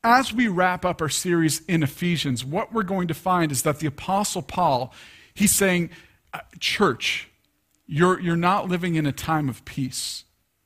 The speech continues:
You're actually living in a time of war. And so you need to have a wartime mentality for these days."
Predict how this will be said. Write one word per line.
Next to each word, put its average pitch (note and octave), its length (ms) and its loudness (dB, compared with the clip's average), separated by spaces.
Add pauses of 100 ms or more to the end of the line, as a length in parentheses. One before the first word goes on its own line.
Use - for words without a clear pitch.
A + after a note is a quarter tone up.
(100)
You're D3 140 2
actually E3 320 0
living D3 320 -2
in A#2+ 100 0
a A#2+ 60 -4
time D3+ 480 -2
of A#2+ 160 -10
war. C3+ 440 2 (400)
And C3+ 80 -2
so F#3+ 120 2
you F3+ 180 4
need G3+ 220 4
to F#3 100 4
have F3 420 2 (280)
a F3 140 6
wartime D#3 1080 0 (160)
mentality B2+ 880 -2 (120)
for - 180 -2
these B2+ 300 2
days." B2+ 480 -4